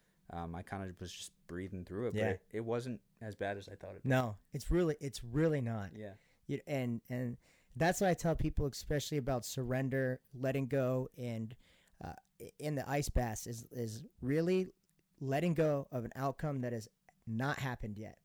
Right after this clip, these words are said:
Speaker 2: And if you can let go of an outcome that's not happened yet, it allows you to be in a state of presence in the, in the now. Because we romance and seduce ourselves in this future outcome, and we say all these great things.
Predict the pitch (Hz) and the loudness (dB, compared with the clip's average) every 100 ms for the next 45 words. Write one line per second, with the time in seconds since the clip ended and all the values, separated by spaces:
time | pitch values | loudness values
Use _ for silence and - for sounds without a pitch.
0 | _ _ - - _ - 120 143 120 120 | _ _ -20 -20 _ -4 -2 -2 -2 2
1 | 156 156 190 175 160 160 - 147 113 139 | 2 6 6 6 4 2 2 0 2 0
2 | 139 120 147 170 156 117 113 110 113 131 | 0 0 2 2 2 2 -2 -4 -2 0
3 | 147 135 - 123 127 127 135 - - 123 | 0 -2 -6 -2 0 0 0 -4 -6 -2
4 | 120 131 - 180 175 135 - - _ - | -2 -2 0 0 2 -2 -4 -12 _ -2
5 | 131 131 - 143 156 165 185 185 104 - | -2 -2 -4 -2 0 0 -2 -4 -6 -14
6 | _ - - _ - 135 151 131 143 123 | _ -20 -20 _ -8 -2 0 2 2 2
7 | 139 165 180 160 123 127 117 123 139 156 | 4 6 6 6 2 0 -2 2 4 6
8 | 156 123 127 123 - 123 117 - 139 - | 4 4 2 2 2 0 0 0 0 2
9 | 135 127 123 127 104 98 107 120 101 - | 2 2 -2 -4 -4 -2 -2 -2 -2 0
10 | 139 143 135 123 143 147 151 151 131 - | 2 4 2 4 4 4 2 0 -2 -8